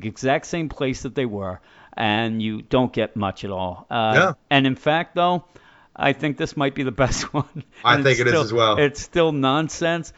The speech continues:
Speaker 1: but boy, uh, I love the art.
Speaker 2: Still
Speaker 1: Jesus
Speaker 2: good.
Speaker 1: Marino is great, and, uh, he gets a little, uh, bonus. The, the Black Racer is a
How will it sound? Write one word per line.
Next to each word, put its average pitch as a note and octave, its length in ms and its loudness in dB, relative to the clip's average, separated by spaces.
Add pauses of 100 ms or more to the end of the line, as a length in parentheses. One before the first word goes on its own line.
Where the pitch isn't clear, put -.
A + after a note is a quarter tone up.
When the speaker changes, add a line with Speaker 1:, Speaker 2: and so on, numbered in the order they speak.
(180)
Speaker 1:
but B2 180 -2
boy, C3+ 340 2 (280)
uh, A#2 500 2
I A#2+ 140 6
love B2 420 4
the C#3 160 2
art. C#3 380 2 (380)
Speaker 2:
Still C3+ 360 4
Speaker 1:
Jesus A2 200 4
Speaker 2:
good. - 80 -4
Speaker 1:
Marino C#3+ 440 0
is A#2+ 300 2
great, B2+ 460 -2
and, C3+ 400 0
uh, - 140 -6 (160)
he C#3 180 -4
gets A3+ 300 -2
a A3 40 -4
little, E3+ 440 2
uh, G#2+ 240 0
bonus. A#2+ 560 0 (400)
The, E3 160 -8
the F#3 140 -8
Black A3 320 0
Racer A2 340 -2
is G2 160 -6
a G#2+ 100 -4